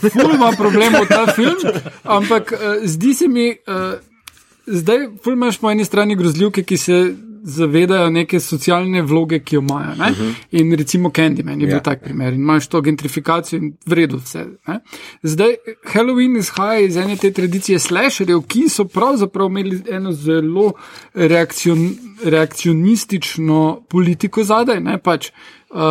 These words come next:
Speaker 1: vsa ta pravila kot ženska, ki seksa, bo umrla, ženska, ki ne seksa, ne bo in tak dalje.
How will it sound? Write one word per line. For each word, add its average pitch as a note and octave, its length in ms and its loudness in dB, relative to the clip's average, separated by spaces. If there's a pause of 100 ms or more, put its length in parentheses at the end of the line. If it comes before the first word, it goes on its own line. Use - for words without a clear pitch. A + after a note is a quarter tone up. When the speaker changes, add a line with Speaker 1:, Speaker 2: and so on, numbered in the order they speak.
Speaker 1:
vsa E3 220 0
ta E3+ 120 0
pravila E3 480 2
kot E3 200 -4
ženska, E3 420 -2
ki E3+ 260 -2
seksa, E3+ 460 0
bo D3+ 160 -2
umrla, E3+ 380 0
ženska, D#3 400 -2
ki D#3+ 320 0
ne D#3+ 180 2
seksa, D#3 380 0
ne C#3+ 120 2
bo E3 180 0
in A#3 120 2
tak F#3 200 0
dalje. A3 320 -2